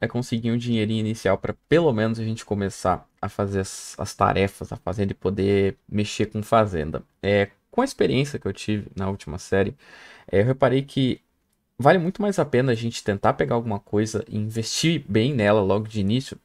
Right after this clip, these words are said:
do que ficar tentando, ficar gastando dinheiro, fazendo campo pequeno, é, porque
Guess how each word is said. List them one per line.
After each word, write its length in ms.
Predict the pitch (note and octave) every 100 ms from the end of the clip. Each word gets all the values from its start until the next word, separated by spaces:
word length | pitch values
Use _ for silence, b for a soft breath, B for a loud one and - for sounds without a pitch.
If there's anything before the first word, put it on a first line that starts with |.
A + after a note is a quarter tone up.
| -
do 140 | G#2+
que 100 | C3
ficar 180 | - B2
tentando, 500 | C3 G#2+ A2+ A2+ G#2+
ficar 240 | - - G#2
gastando 400 | G#2 - A2+ A#2
dinheiro, 460 | A#2 G2+ G2+ G2+ B B -
fazendo 340 | G#2+ A2+ G#2+
campo 360 | - A2+ G#2+ -
pequeno, 720 | G#2+ - - G2+ G#2 F#2+ G#2 B B B -
é, 500 | G2 G2 F#2+ F2+ - _ _
porque 420 | C#3 C#3 D3+ D3